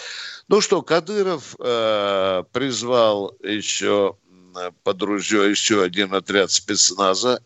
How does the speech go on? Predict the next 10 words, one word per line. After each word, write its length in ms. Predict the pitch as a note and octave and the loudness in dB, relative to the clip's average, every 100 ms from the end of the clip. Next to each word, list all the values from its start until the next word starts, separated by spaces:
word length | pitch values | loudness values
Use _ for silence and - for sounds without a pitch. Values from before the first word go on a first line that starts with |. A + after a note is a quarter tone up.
| - | -4
из 180 | A#2 A#2 | -2 -2
Чечни. 840 | - G#2+ A2 - - G#2 B2 A#2 A#2+ _ - - - - - - - - - | -2 -2 2 2 2 2 0 0 -4 _ -18 -14 -12 -10 -10 -10 -10 -10 2
Э, 520 | G#2+ A2+ A#2 A#2 A#2+ | 4 4 4 2 0
Зеленский 800 | A#2 D#3 F3+ G#3 F3+ - D#3+ D#3+ | -4 -6 -6 -6 -6 -4 0 2
радостно 540 | C#3+ D#3+ D3 C#3 B2 B2 | 4 2 0 -4 -4 -4
сообщил, 520 | B2+ A#2+ - C#3+ C3 | -4 -4 -6 -6 -6
что 180 | A#2+ A2+ | -6 -8
наконец-то 840 | G2+ A2+ A#2+ A#2+ - G#2 G2+ G2+ | -4 -4 -2 0 2 4 4 4
его 300 | G2+ G2+ G#2+ | 0 -2 2
армия 540 | G#2+ G2+ G2 G2 F#2+ | 2 2 -4 -8 -8